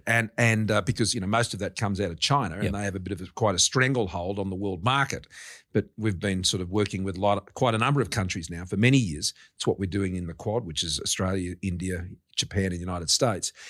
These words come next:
Speaker 1: is trying to set up these other sustainable supply chains, which really can see our rare earths business take off. Um, but that's a very entrepreneurial thing for us to do, understanding what an economic opportunity is for Australia. We're doing the same thing with hydrogen. We're doing the same thing with carbon capture,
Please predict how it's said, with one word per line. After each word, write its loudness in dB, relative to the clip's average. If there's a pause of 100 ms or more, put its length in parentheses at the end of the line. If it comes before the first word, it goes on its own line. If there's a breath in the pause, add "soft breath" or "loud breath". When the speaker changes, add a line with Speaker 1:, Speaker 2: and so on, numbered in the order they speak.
(200 loud breath)
Speaker 1:
is 0
trying 4
to -2
set 0
up -6
these -8
other 0 (360)
sustainable 2
supply 0
chains, -10
which -10
really 0
can -4
see 0
our -4
rare 0
earths -2
business -8
take -2
off. -2 (420 loud breath)
Um, 2 (140)
but 2
that's 4
a 2
very 4
entrepreneurial 0
thing -8
for -14
us -2
to -6
do, -10
understanding 4
what 0
an 2
economic 0
opportunity 4
is 4
for -6
Australia. 0
We're 0
doing 8
the 6
same 2
thing -4
with -4
hydrogen. 0
We're -8
doing -4
the -4
same 0
thing -4
with -4
carbon 2
capture, -4